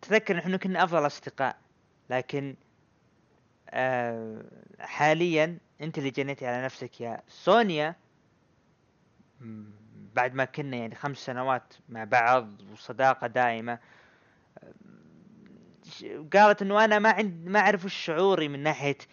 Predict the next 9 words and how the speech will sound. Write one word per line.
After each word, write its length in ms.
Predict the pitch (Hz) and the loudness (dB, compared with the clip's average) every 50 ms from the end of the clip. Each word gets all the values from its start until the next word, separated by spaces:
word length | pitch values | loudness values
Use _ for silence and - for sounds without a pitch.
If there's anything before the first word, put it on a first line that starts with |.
| _ _ _ | _ _ _
مواجهتي 340 | 135 139 151 151 147 - 143 | -2 -2 -2 -2 -2 -6 -6
ضد 160 | 120 127 - | -8 -8 -10
سمر 240 | - - 135 131 127 | -10 -8 -6 -6 -8
سلام، 360 | - - 135 127 113 113 120 | -10 -10 -10 -10 -8 -4 -2
واللي 200 | 143 160 190 202 | 2 4 4 4
تعتبر 480 | - 226 170 - 190 165 170 180 - - - - - - _ - _ _ _ _ | 4 2 0 -2 0 0 2 0 0 -2 -8 -20 -20 -20 _ -20 _ _ _ _
شعر 500 | - - - 202 190 156 170 190 196 170 | -6 2 6 6 8 8 8 6 4 2
ضد 260 | 151 - 165 160 147 139 _ _ _ _ | 0 -2 -2 -2 -2 -4 _ _ _ _
شعر. 420 | _ - - 139 120 107 113 113 | _ -6 -2 -2 -2 0 -2 -6